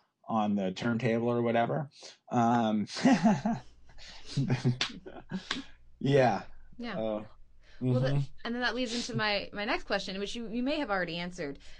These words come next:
Speaker 2: but h-
Speaker 1: Mm-hmm.
Speaker 2: as a sup-, music supervisor, how do, then are you deciding which versions to use?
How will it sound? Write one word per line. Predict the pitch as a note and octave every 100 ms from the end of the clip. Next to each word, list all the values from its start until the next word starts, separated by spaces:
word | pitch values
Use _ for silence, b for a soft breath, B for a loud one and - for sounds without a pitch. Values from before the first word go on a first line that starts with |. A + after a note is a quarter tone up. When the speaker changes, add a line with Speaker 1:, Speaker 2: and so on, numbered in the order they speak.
| B
Speaker 2:
but | A3 -
h- | G3+
Speaker 1:
Mm-hmm. | - A3
Speaker 2:
as | A3 G3+
a | G3 F3+ E3+
sup-, | - E4 -
music | B3 C4+ C4
supervisor, | G3 F3 F3 F3
how | E3 A3+
do, | A3+ - -
then | F#3 G3
are | F3+
you | F3+
deciding | F3+ A3 G#3+ F#3+
which | F#3 F3
versions | G3 C#4 - D#3 D3 -
to | F#3+
use? | D#3+ C#3 -